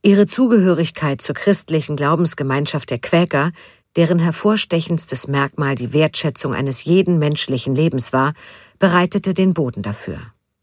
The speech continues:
Nun trat der Führer der kleinen Angestelltengruppe aus dem K D W vor die vier Damen und verbeugte sich.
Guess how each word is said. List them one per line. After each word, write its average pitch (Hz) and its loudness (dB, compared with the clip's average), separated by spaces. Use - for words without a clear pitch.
Nun 254 6
trat 202 0
der 190 4
Führer 170 2
der 139 0
kleinen 156 0
Angestelltengruppe 143 -2
aus 120 -2
dem 139 -4
K 143 -4
D 135 -2
W 135 0
vor 131 -2
die 131 -6
vier 170 2
Damen 139 0
und - -4
verbeugte 131 -2
sich. - -8